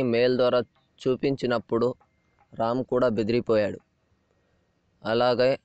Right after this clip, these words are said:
ఇండస్ట్రీలో ఉన్న కొంతమంది పెద్దలు కూర్చుని ఈ విషయాన్ని డిస్కస్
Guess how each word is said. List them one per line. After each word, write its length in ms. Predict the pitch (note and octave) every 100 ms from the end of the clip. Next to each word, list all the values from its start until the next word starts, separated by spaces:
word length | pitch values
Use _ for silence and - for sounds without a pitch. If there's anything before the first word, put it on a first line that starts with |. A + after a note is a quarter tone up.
| _ _ _ -
ఇండస్ట్రీలో 580 | A#2 B2+ C3+ - C3+ C3
ఉన్న 220 | B2+ B2+ B2+ C#3+ _ _ _ _ _ _ _ _ _
కొంతమంది 520 | A#2 A#2 A#2+ B2 B2+
పెద్దలు 480 | C3 A#2 G#2+ A#2 A#2
కూర్చుని 600 | A#2 - A#2 - A#2+ B2 - _ _ _ _ _
ఈ 120 | A#2 C3
విషయాన్ని 520 | B2 B2 A#2+ A#2+ A2
డిస్కస్ 440 | A2 - C3 B2+